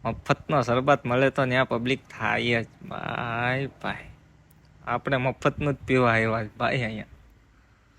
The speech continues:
આ પબ્લિક પણ જોવા હાટુ થઈને આહા, ક્યાં ને ક્યાંથી. ત્યાં તો વિદ્યાનગર અમે પહોંચી ગયા. મેં કીધું આગળ જઈને હું વીડિયો પહેલા લઈ લઉં. તે વીડિયો લેવા હું આગળ આવી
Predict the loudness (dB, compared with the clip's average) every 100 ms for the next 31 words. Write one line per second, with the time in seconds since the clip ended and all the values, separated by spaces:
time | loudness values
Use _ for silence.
0 | _ _ _ _ _ _ _ _ _ -20
1 | _ _ _ -20 _ _ _ _ -16 -2
2 | -2 4 4 6 6 6 4 2 4 6
3 | 8 8 6 2 -2 -2 0 0 0 0
4 | 0 -2 -6 -14 -6 0 0 2 0 0
5 | -2 0 -2 0 0 2 2 0 0 0
6 | 2 2 2 -2 -2 -4 -2 0 2 0
7 | 0 -4 -2 2 4 6 4 2 2 0
8 | 0 -2 -4 -2 2 2 0 -6 -6 -8
9 | -10 -12 -14 -10 -8 -6 0 4 4 4
10 | 4 2 0 -2 -2 0 2 2 -4